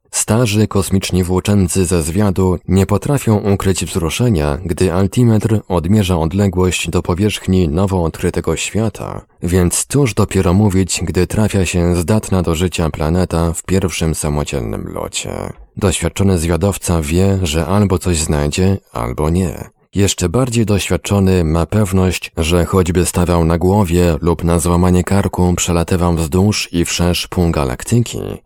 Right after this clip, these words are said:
to i tak na nic godnego uwagi nie trafi. Wreszcie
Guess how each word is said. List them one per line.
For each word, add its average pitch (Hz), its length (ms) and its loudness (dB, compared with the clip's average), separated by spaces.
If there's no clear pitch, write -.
to 82 200 0
i 82 180 0
tak 113 360 -2
na 80 240 2
nic 104 340 2
godnego 82 460 0
uwagi 71 640 0
nie 64 180 -4
trafi. 50 680 -8
Wreszcie 80 640 0